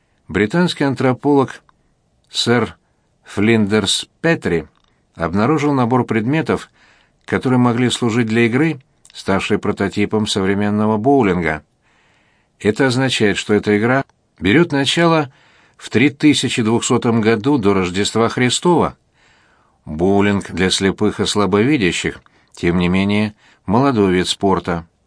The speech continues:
Впервые он начал практиковаться в Германии и в бывшей Югославии в тысяча девятьсот шестидесятых годах. В конце семидесятых к ним добавилась бывшая Чехословакия,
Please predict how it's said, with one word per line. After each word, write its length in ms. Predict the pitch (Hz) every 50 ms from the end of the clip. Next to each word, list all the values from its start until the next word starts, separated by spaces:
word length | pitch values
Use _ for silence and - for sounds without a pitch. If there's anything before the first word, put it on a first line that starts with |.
| _ _ _ _ _ _ _ _ _ _ _ _ _ _
Впервые 500 | - - - 113 117 131 160 190 180 147
он 60 | 117
начал 300 | 123 131 123 - 127 110
практиковаться 760 | - 113 110 92 - 117 - 117 117 127 127 117 - - 107
в 80 | 104
Германии 640 | 98 110 113 117 123 143 160 165 165 160 160 147 131 _ _ _ _ _
и 140 | - 92 98
в 80 | 92 85
бывшей 380 | 82 117 117 113 - - 123 127
Югославии 760 | 127 127 135 131 - - 110 107 101 98 98 95 92 90 - _ _ _ _ _ _ _
в 140 | - -
тысяча 560 | - - - 113 110 98 - - 104 - - 104
девятьсот 480 | 90 92 92 92 82 - - 101 92
шестидесятых 800 | - - 98 90 - 107 98 104 104 - 107 98 90 - 101 98
годах. 420 | 104 127 127 104 87 78 - - - _ _ _ _ _ _ _ _ _ _ _ _
В 100 | - -
конце 420 | - - 95 95 87 - 110 107 98
семидесятых 840 | - - 104 98 107 107 101 101 - 160 160 156 165 147 - - _ _ _ _ _ _ _ _ _ _ _ -
к 80 | -
ним 220 | 95 104 127 156 139
добавилась 460 | 110 104 95 101 117 123 120 113 95
бывшая 420 | 85 104 110 110 - - 123 117
Чехословакия, 960 | 113 - 104 - - 113 - - 127 127 110 98 87 85 82 - 82 80 76